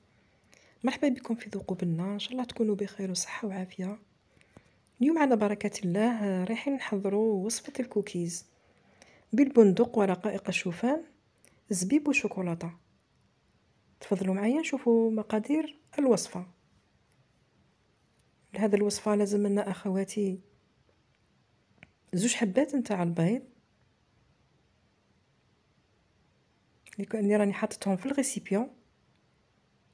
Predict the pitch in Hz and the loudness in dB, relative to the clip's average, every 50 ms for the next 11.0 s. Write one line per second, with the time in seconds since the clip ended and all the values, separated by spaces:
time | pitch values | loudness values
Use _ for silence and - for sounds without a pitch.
0 | _ _ _ _ _ _ _ _ _ _ _ _ _ _ _ _ _ - 220 214 | _ _ _ _ _ _ _ _ _ _ _ _ _ _ _ _ _ 2 2 4
1 | 226 208 208 202 202 220 220 196 208 196 190 180 185 240 294 - - 339 330 - | 6 4 4 4 4 2 2 4 4 2 2 2 2 0 -2 0 -2 -2 0 2
2 | 285 262 240 220 220 220 214 214 202 190 196 - 208 190 190 196 190 185 180 180 | 2 2 2 4 4 4 4 2 2 0 0 -2 -2 0 0 0 0 0 0 -2
3 | 175 175 180 185 202 - _ _ _ _ - 180 208 277 285 269 - 190 170 165 | -4 -4 -8 -10 -14 -16 _ _ _ _ 0 2 2 2 2 2 2 2 2 4
4 | 180 226 285 330 - - - _ _ _ _ _ _ _ _ _ _ _ _ _ | 2 2 2 0 -4 -12 -20 _ _ _ _ _ _ _ _ _ _ _ _ _
5 | _ _ _ _ _ _ _ _ _ _ _ _ _ _ _ _ _ _ _ _ | _ _ _ _ _ _ _ _ _ _ _ _ _ _ _ _ _ _ _ _
6 | _ _ - 208 220 220 208 208 202 196 190 185 185 - - 233 233 254 254 233 | _ _ 0 4 4 4 6 6 6 6 4 4 2 4 4 6 6 6 6 6
7 | 226 214 208 190 190 185 180 180 175 175 175 170 165 165 170 180 185 - - 185 | 6 6 6 6 6 4 4 2 2 0 0 0 -2 -2 -4 -8 -8 -2 0 0
8 | 185 165 208 180 170 170 233 - 175 - - - - 196 185 170 165 165 160 170 | 4 6 6 6 8 8 6 4 4 0 -10 -8 -2 0 2 4 4 4 2 2
9 | 202 220 226 - 320 320 320 - - - _ _ - _ _ - 208 240 240 226 | 2 2 2 2 2 2 0 -4 -10 -18 _ _ -20 _ _ 0 4 4 6 6
10 | 208 185 175 175 - 175 180 - - - - - 226 214 - - 330 330 311 | 4 2 2 0 0 -2 -2 -4 -8 -8 -6 -4 -4 -4 0 2 2 2 2